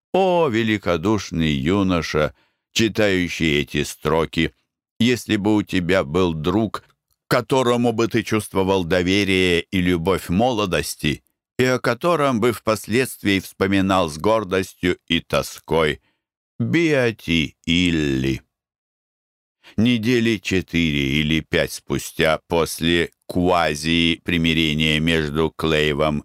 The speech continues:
и его родственником, главные члены семейства сэра Брайана Ньюкома собрались к завтраку и кушали вместе довольно рано,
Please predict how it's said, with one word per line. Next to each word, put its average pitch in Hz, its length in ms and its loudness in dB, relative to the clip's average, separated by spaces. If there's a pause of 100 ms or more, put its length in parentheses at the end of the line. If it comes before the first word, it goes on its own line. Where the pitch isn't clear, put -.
(100)
и 87 80 0
его 80 280 0
родственником, 87 880 -2 (500)
главные 139 720 0
члены 113 520 0
семейства 95 680 0
сэра 82 400 0
Брайана 78 580 0
Ньюкома 76 720 -2 (300)
собрались 170 640 -2
к - 80 -6
завтраку 147 760 0
и 120 180 0
кушали 107 640 0
вместе 78 680 0
довольно 101 680 0
рано, 76 580 -2